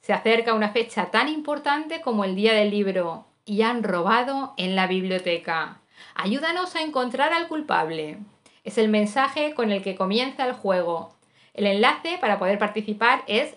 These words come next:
H T T P enigma punto rebomboricultural punto com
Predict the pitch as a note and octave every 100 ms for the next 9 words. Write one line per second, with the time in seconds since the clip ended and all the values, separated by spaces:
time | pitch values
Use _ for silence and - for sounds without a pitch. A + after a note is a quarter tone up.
0 | - F3+ - F#3+ F#3 F#3 F#3+ C4 D#4+ A#4
1 | - _ _ - B3 E4 F#4 F4+ F4+ D#4+
2 | E4+ E4 F4 F4 A3 G3+ A3 G#3+ G#3+ C#4
3 | D#4+ D4+ B3 A3 A3 B3 C4 - A#3+ A#3
4 | A3+ G3+ F3 E3+